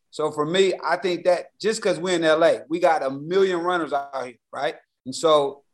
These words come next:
they come in, your A A U coach, your high school coach. If they did that for us, that'd eliminate some of our players. We had, like, three in the past, put their name in the draft and didn't get drafted. They can work with our guys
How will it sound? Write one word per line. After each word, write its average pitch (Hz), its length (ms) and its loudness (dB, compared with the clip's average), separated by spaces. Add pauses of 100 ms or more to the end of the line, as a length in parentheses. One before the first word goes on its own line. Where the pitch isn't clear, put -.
they 147 120 -4
come 175 260 0
in, 160 80 0
your 147 120 0
A 156 180 4
A 165 80 2
U 170 80 -8
coach, 170 280 2
your 135 80 -8
high 151 140 -2
school 147 180 -12
coach. 139 280 0 (580)
If 131 160 -8
they 180 160 6
did 180 320 0
that 185 260 2
for 165 160 2
us, 190 200 4
that'd 170 240 0
eliminate 160 500 -4
some 160 160 -8
of 156 60 -6
our 151 140 0
players. 156 560 0
We 147 100 -4
had, 156 140 4
like, 135 220 -6
three 160 160 -2
in 151 60 -2
the 143 60 -4
past, 143 560 -2
put 147 140 -6
their 139 120 -6
name 139 200 -6
in 135 60 -6
the 131 60 -8
draft 131 260 -4
and 120 80 -16
didn't 127 160 -8
get 123 160 -12
drafted. 127 320 -6 (680)
They 151 120 -2
can 143 140 -8
work 151 180 4
with 147 80 0
our 147 140 2
guys 147 320 2